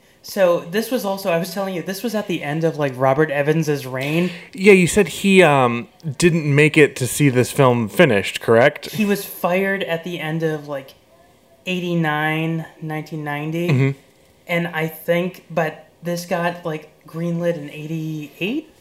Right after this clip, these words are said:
Speaker 1: So I just
Speaker 2: Okay.
Speaker 1: picture him at, like, the stockholders meeting going, like,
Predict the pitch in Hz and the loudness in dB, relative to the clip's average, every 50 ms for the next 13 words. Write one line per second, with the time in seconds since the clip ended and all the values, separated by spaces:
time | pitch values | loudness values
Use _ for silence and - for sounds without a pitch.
0 | _ _ _ _ _ _ - _ - - 214 214 185 180 - - 220 247 240 233 | _ _ _ _ _ _ -20 _ -10 -4 0 0 2 4 2 4 4 2 4 4
1 | 233 233 226 214 190 196 196 190 180 180 170 175 170 165 165 165 - 185 165 156 | 2 0 0 -6 -6 -4 -2 0 0 0 0 -2 -2 -2 -4 -2 0 2 2 2
2 | - 185 185 165 185 180 165 170 185 190 196 202 190 175 170 165 160 160 156 151 | 2 0 0 2 0 -2 0 -2 -4 -4 -4 -4 -2 0 0 0 0 0 -2 -2
3 | 147 143 - | -2 -4 -8